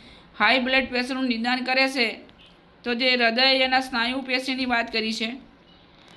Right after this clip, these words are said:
પછી આ સ્થિતિમાં કઈ પેશીનો પ્રભાવ વધારે કાર્યરત હોય છે? તો રુધિર પેશીનો પ્રભાવ વધારે કાર્યરત હોય છે. શું આ સ્થિતિ શરીર માટે નુકસાનકારક છે? તો હા આવશે.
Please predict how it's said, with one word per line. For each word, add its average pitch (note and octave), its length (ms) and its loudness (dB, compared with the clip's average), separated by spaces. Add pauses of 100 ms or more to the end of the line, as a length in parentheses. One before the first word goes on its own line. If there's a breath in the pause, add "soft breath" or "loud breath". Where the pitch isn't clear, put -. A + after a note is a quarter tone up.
(220 loud breath)
પછી A#3 140 0
આ A#3+ 140 6
સ્થિતિમાં C#4 500 0
કઈ C4+ 180 2
પેશીનો C#4 420 -2
પ્રભાવ B3+ 340 2
વધારે A#3 360 2
કાર્યરત B3 480 0
હોય G#3+ 160 -4
છે? G#3 200 -8 (560)
તો A#3 140 0 (380)
રુધિર A3+ 400 0
પેશીનો C4 380 0
પ્રભાવ A#3+ 320 -2
વધારે A3+ 340 2
કાર્યરત A3+ 360 0
હોય G#3+ 120 -2
છે. A#3 180 -6 (720 loud breath)
શું D#4+ 240 2
આ D4+ 60 4
સ્થિતિ C#4+ 480 0
શરીર C4 400 2
માટે B3+ 580 4
નુકસાનકારક A#3 760 0
છે? C4 180 -4 (200)
તો A3+ 80 -4
હા F#3+ 260 6 (100)
આવશે. E3+ 280 -6